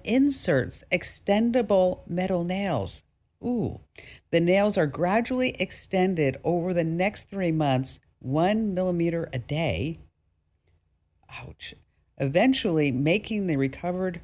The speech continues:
patient several inches taller." Why don't you just get lifts in your shoes? It would be so much easier. 'Cause there are certain rules in life. Number one, you never ask a guy his height.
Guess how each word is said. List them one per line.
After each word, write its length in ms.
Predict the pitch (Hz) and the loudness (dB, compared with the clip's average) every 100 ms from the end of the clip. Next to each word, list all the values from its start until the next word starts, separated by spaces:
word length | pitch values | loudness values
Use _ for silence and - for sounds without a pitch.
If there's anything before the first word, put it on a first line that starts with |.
| - | -12
patient 400 | - 143 135 - | -6 -4 -4 -6
several 480 | - 156 165 185 175 | -6 -4 -4 -4 -6
inches 440 | 147 156 - 143 - | -6 -6 -6 -12 -12
taller." 640 | - - 151 139 123 110 _ _ _ _ _ _ _ _ _ _ _ _ _ _ - | -20 -12 -10 -8 -10 -14 _ _ _ _ _ _ _ _ _ _ _ _ _ _ -6
Why 100 | 151 | -2
don't 160 | 170 175 | 0 -2
you 60 | |
just 220 | 170 156 - | -4 -6 -2
get 160 | 131 | -2
lifts 260 | 127 113 - | -2 -4 -6
in 80 | 117 | -6
your 100 | 110 | -6
shoes? 360 | - 104 117 - | -10 -12 -14 -10
It 60 | |
would 160 | 139 131 | -8 -6
be 80 | 127 | -8
so 600 | - _ 135 127 120 120 | -10 _ -2 0 0 -4
much 400 | 113 110 107 - - | -4 -4 -4 -8 -8
easier. 420 | 98 - - - _ _ - - - | -10 -10 -16 -20 _ _ -20 -20 -4
'Cause 120 | 170 | -2
there 140 | 147 156 | 2 2
are 80 | 143 | 0
certain 500 | - - 220 196 185 | -2 0 0 0 -2
rules 380 | 139 135 120 | 0 0 0
in 80 | 117 | -4
life. 220 | 95 - - | -4 -8 -10
Number 180 | 135 127 | -4 -2
one, 300 | 120 113 151 - - _ _ | 0 0 -2 -6 -20 _ _
you 80 | 220 | 0
never 240 | 262 330 | 2 4
ask 240 | 269 214 - | 4 4 2
a 60 | |
guy 240 | 156 131 123 | 2 4 4
his 180 | 110 117 | 0 -6
height. 400 | - - - | -10 -12 -18